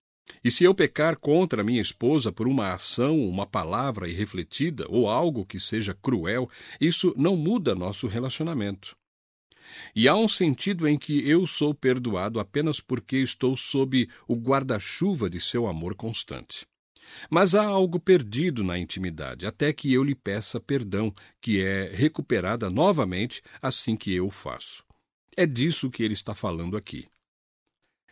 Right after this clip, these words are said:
Este não é um incrédulo orando por salvação. Este não é algum cristão implorando que Deus, por favor, o perdoe, perdoe os seus pecados. Como o sujeito que eu ouvi na televisão e as pessoas estavam fazendo perguntas,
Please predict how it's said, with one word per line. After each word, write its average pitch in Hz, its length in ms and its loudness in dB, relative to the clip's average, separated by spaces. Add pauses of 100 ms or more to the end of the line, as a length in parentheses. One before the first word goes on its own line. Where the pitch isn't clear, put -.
(120)
Este 151 320 6
não 147 200 6
é 117 80 4
um 127 120 4
incrédulo 113 840 0
orando 120 480 4
por 117 160 -4
salvação. 110 760 -4 (600)
Este 147 360 6
não 131 240 4
é 123 60 2
algum 123 340 2
cristão 139 720 2
implorando 113 580 2
que - 140 -2
Deus, 123 460 2
por 165 240 0
favor, 117 360 -2
o 127 40 0
perdoe, 110 600 0 (400)
perdoe 113 460 4
os 95 100 -2
seus 95 200 -4
pecados. 78 580 -8 (1040)
Como 220 220 4
o - 20 0
sujeito 156 580 2
que - 160 -2
eu 135 200 4
ouvi 143 480 4
na 92 100 2
televisão 90 720 -2
e 87 80 -4
as 117 80 -4
pessoas 139 420 0
estavam 160 380 -2
fazendo 135 400 0
perguntas, 190 800 0